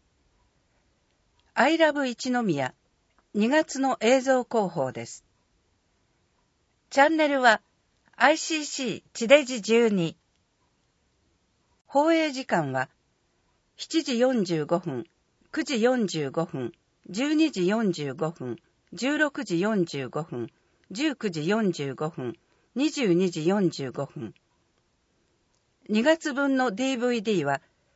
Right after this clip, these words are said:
市立図書館で三月から貸し出します。動画サイト、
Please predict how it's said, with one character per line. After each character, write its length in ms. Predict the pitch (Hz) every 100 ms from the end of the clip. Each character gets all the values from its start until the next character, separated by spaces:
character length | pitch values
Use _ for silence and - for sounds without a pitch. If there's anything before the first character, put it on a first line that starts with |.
| _ _
市 220 | - 254
立 260 | 302 294 -
図 140 | 285
書 140 | -
館 260 | - 185 139
で 160 | 131 - _ _
三 320 | - 302 311
月 220 | 233 -
か 100 | -
ら 140 | 156 127
貸 240 | 156 156
し 60 | 175
出 100 | 151
し 160 | -
ま 100 | 127
す。 220 | 117 - _ _ _ _ _ _ _ _ _ _ _ _ _ _ _ _ _ _
動 240 | 208 277 320
画 120 | 320
サ 200 | - 277
イ 80 | -
ト、 240 | 147 -